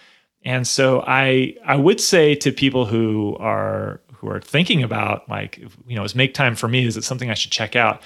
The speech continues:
Meditation is something that we talk about as one of the tactics that can help, but it's, it's not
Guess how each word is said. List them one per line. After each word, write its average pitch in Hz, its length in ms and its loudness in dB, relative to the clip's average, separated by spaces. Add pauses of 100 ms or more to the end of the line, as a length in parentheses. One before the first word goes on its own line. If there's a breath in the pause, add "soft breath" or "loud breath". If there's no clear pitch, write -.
(480 loud breath)
Meditation 277 580 4
is 143 160 4
something 160 360 0
that 127 100 2
we 123 140 0
talk - 320 0
about 113 160 2
as 107 160 -6
one 123 320 0
of 117 100 -4
the 110 80 -6
tactics 104 680 -6
that - 440 -4
can 110 160 -8
help, 120 440 2 (560 soft breath)
but 127 460 2
it's, - 640 -2
it's 123 220 -6
not 156 400 0